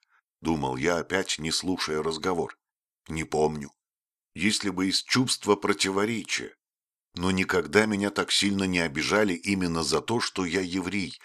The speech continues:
Не было этого. Школу кончил с медалью. Помню, как поступал в институт, хотел в Бауманский. Отнес туда бумаги, какая-то очень симпатичная пожилая женщина сказала мне тихо: «Не ходите сюда.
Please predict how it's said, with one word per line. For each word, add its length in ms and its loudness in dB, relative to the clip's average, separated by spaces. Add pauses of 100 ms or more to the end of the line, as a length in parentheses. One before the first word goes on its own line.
(240)
Не 300 2
было 260 2
этого. 400 -4 (520)
Школу 500 2
кончил 420 6
с 100 2
медалью. 600 -2 (580)
Помню, 400 6
как 300 2
поступал 520 4
в 100 2
институт, 540 -4
хотел 380 2
в 80 -4
Бауманский. 800 2 (320)
Отнес 420 2
туда 300 2
бумаги, 460 2
какая-то 500 2
очень 360 4
симпатичная 720 0
пожилая 420 4
женщина 540 0 (200)
сказала 520 4
мне 180 -2
тихо: 380 -8 (560)
«Не 220 0
ходите 640 2
сюда. 400 -2